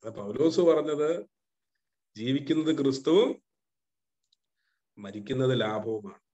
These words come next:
ദൈവത്തിന് സ്തോത്രം. അപ്പോ നമുക്ക് ലാഭമാണോ മരണം എന്നുള്ളത് നമ്മൾ ഈ ദിവസങ്ങളിൽ, ആ, ഒന്ന് പരിശോധിക്കണം.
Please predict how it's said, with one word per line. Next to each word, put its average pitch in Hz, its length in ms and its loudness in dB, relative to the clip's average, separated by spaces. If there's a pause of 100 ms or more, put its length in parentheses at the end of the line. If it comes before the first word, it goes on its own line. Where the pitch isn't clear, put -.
(400)
ദൈവത്തിന് 117 340 0
സ്തോത്രം. 101 460 -10 (1400)
അപ്പോ 139 480 10 (800)
നമുക്ക് 156 600 6
ലാഭമാണോ 165 920 6
മരണം 165 480 0
എന്നുള്ളത് 160 580 2
നമ്മൾ 151 220 -4
ഈ 151 60 -6
ദിവസങ്ങളിൽ, 147 600 -2 (560)
ആ, 117 140 -10
ഒന്ന് 113 240 -2
പരിശോധിക്കണം. 131 760 4